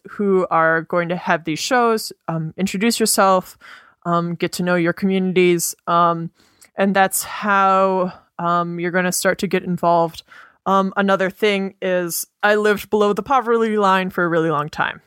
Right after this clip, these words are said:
and it's a choice that I've made. Um, I'm an artist and I'm a teacher. <laughs> I'm not expecting to be a millionaire.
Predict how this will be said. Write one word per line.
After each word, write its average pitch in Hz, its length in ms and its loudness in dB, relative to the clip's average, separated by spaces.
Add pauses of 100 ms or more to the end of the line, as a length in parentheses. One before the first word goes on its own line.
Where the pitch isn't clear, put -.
and 175 200 -2
it's 180 260 -2
a 180 60 -4
choice 180 360 0
that - 80 -6
I've 147 220 -6
made. 226 420 -2 (500)
Um, 175 200 -2
I'm 170 160 0
an 165 200 2
artist 277 500 0
and 185 140 2
I'm 175 120 2
a 170 60 2
teacher. 285 460 0 (140)
<laughs> - 140 -4
I'm 302 220 2
not 262 240 -2
expecting 233 600 -2
to 214 60 -2
be 196 140 -2
a 185 60 0
millionaire. 262 680 -2